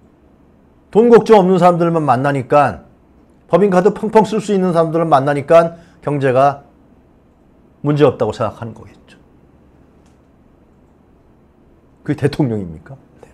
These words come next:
하여튼 뭐, 더 이상 얘기하고 싶지 않습니다. 팔월에 기업 심리지수 구십이 점 오입니다. 백 이하로 떨어져 있고 두 달째 하락폭입니다. 한국은행에서 발표한 겁니다. 생산자 물가 지수 영점삼 퍼센트 상승했습니다.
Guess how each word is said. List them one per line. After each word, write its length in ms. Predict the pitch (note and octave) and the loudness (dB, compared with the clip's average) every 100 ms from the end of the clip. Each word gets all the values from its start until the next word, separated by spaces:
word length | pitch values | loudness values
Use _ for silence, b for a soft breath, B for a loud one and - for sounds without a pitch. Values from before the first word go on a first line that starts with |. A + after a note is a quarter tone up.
| - | -20
하여튼 180 | - - - | -20 -20 -20
뭐, 120 | - b _ | -20 b _
더 140 | G2 | -8
이상 220 | F#2 F2+ | -6 -8
얘기하고 260 | F2+ F#2+ F#2 | -6 -6 -8
싶지 240 | - - | -10 -10
않습니다. 380 | F2+ - F#2 D#2+ B B B B | -10 -10 -16 -18 B B B B
팔월에 400 | - D#3 D#3+ D#3 | 0 6 6 6
기업 340 | D#3 D#3 F3 F3 | 2 4 6 4
심리지수 920 | - F#3+ F#3 F3+ F3 F3 F3 A#2 C3+ | -2 -4 0 0 0 0 -2 -4 -4
구십이 400 | D3 C3+ C3+ B2 | -8 -6 -6 -4
점 160 | B2 G2+ | -4 -4
오입니다. 300 | G2+ F2 D#2 | -6 -10 -4
백 260 | C3+ C3+ G2+ | -2 -2 -2
이하로 360 | C3 B2+ G2+ | 0 0 -2
떨어져 320 | A#2+ G#2 F#2+ | -6 -6 -6
있고 180 | E2+ E2 | -10 -14
두 180 | - C3+ | -10 0
달째 560 | D#3 D3+ D3+ D#3+ D#3 B B | 0 0 -2 -2 -2 B B
하락폭입니다. 680 | D3+ C3+ - A2+ F2+ - - b - | -2 -2 -4 -12 -12 -16 -20 b -2
한국은행에서 720 | G3+ G#3+ A3 A#3+ A#3+ E3 E2 | 2 2 2 4 4 2 -2
발표한 360 | E2 - - - | -10 -18 -20 -20
겁니다. 260 | _ _ _ _ _ _ _ b b b | _ _ _ _ _ _ _ b b b
생산자 480 | - G3+ G3+ G#3+ A3 | -6 0 2 4 4
물가 380 | G3 F3+ F3 D3 | 4 2 2 2
지수 380 | C#3 C3 A2+ - _ - | -2 -4 -6 -8 _ -2
영점삼 640 | E3+ F#3 F#3+ - G3+ G3+ | -2 0 -2 -2 -4 -2
퍼센트 380 | G3 F#3+ D3 - | -2 0 0 -2
상승했습니다. 640 | - B2+ D#2 - - _ | -14 -14 -16 -20 -20 _